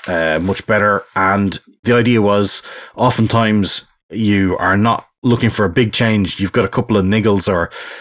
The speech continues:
maybe, remember we had a guy who had a problem with Firefox where it didn't accept certain types of keys or whatever it was for the, uh, key cards. You know, you could pay a developer certain quantity of money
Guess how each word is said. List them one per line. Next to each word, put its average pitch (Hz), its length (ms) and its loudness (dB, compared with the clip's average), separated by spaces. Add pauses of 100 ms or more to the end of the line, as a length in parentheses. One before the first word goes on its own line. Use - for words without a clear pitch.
(140)
maybe, 104 220 2
remember 135 680 -2
we 156 120 4
had 147 140 2
a 127 40 2
guy 131 240 2
who 123 60 4
had 123 120 2
a 117 60 0
problem 117 240 0
with 110 100 -2
Firefox 117 560 0
where 98 340 0 (100)
it 104 120 -4
didn't 98 220 -2
accept - 400 -4
certain 101 300 -2
types 92 200 -2
of 85 120 -8
keys 104 400 0
or 101 60 0
whatever 98 280 0
it 90 80 0
was 95 280 0 (440)
for - 200 -2
the, 90 280 0
uh, 82 160 0
key 117 180 2
cards. 107 380 2
You 113 60 2
know, 117 60 2
you 131 200 0
could - 180 0
pay 113 360 2 (180)
a 117 100 0
developer 104 720 0
certain 104 520 -2 (160)
quantity 90 360 -2
of 85 80 -2
money 92 320 0